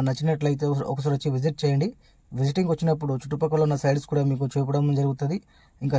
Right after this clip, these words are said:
తక్కువ ధరలో భూములు కావాలన్నా కూడా మా దగ్గర ఉన్నాయండి. ఎయిటీన్, సిక్స్టీన్, ట్వంటీ, ట్వంటీ ఫైవ్, అంటే ఏరియాకి బట్టి, సాయిల్‌కి బట్టి,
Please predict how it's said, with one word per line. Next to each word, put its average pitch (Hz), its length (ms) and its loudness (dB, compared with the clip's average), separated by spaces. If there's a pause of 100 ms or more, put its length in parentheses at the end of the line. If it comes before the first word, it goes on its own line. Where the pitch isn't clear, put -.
తక్కువ 131 240 0
ధరలో 170 300 6
భూములు 156 300 4
కావాలన్నా 147 440 6
కూడా 143 200 2
మా 135 80 4
దగ్గర 127 220 0 (120)
ఉన్నాయండి. 135 420 2 (440)
ఎయిటీన్, 139 400 0 (140)
సిక్స్టీన్, 139 500 -2
ట్వంటీ, 135 300 2 (100)
ట్వంటీ 135 300 0
ఫైవ్, 139 160 0 (320)
అంటే 139 160 2 (160)
ఏరియాకి 147 340 2
బట్టి, 160 320 -2
సాయిల్‌కి 139 540 0
బట్టి, 143 260 -2